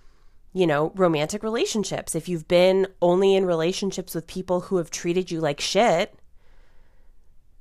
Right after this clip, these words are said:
then it's gonna be difficult to believe, oh, something else better is possible because you don't have kind of the data points to show that to you, right?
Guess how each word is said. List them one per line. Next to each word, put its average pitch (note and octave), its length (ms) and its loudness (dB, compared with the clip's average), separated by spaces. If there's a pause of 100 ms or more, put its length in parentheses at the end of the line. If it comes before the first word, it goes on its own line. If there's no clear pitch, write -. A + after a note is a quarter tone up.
then G3+ 120 4
it's G3 120 -2
gonna A3+ 180 2
be G3+ 140 -4
difficult G3+ 420 -2
to G3 100 -6
believe, E3+ 480 0
oh, F3+ 140 4
something F3 460 -2
else D#3+ 180 -2
better D3+ 260 -2
is D3 140 -6
possible A3 460 0
because E3+ 680 -4 (100)
you F#3 200 -4
don't F3 320 0
have F#3+ 300 2
kind F3 180 -4
of E3+ 80 -8
the D#3+ 80 -8
data D#3 300 0
points - 560 -6 (340)
to F#3+ 140 -4
show C#3+ 240 -2
that - 240 -6
to - 120 -14
you, - 200 -18
right? D3 280 -4